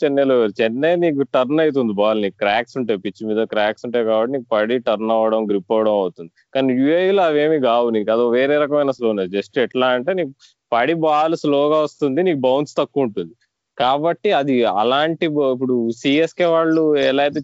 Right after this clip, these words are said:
చెన్నై ట్రాక్ కోసం బౌన్స్ ఉండి, టర్న్ ఉండి, ఏ, ఇప్పుడు ఉపయోగపడే బౌలర్స్, హర్భజన్ అట్లాంటి బౌలర్ పర్టికులర్ గా చెప్పుకోవాలంటే, ఇప్పుడు అట్లాంటి బౌలర్స్ ఇక్కడ యూఏఈ లో ఎఫెక్టివ్ ఉండరు.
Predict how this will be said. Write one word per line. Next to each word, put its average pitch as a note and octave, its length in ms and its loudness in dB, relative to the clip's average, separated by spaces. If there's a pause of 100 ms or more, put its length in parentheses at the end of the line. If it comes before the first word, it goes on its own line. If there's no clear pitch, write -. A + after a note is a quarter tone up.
చెన్నై C#3 220 0
ట్రాక్ C#3+ 280 -2
కోసం C#3 300 -2
బౌన్స్ C3 360 0
ఉండి, C#3 220 0
టర్న్ C3 320 0
ఉండి, C3+ 220 0
ఏ, B2+ 380 4 (320)
ఇప్పుడు B2 180 0
ఉపయోగపడే B2+ 420 2
బౌలర్స్, A#2 360 0
హర్భజన్ C3 340 0
అట్లాంటి A2+ 300 -2
బౌలర్ G2+ 340 0 (160)
పర్టికులర్ G#2 380 -2
గా F#2+ 80 0
చెప్పుకోవాలంటే, F2+ 640 -4 (380)
ఇప్పుడు C3 160 -2
అట్లాంటి D3 320 0
బౌలర్స్ E3 420 0
ఇక్కడ F#3+ 160 0
యూఏఈ F3+ 380 2
లో F#3+ 120 0
ఎఫెక్టివ్ E3 420 -2
ఉండరు. B2 380 0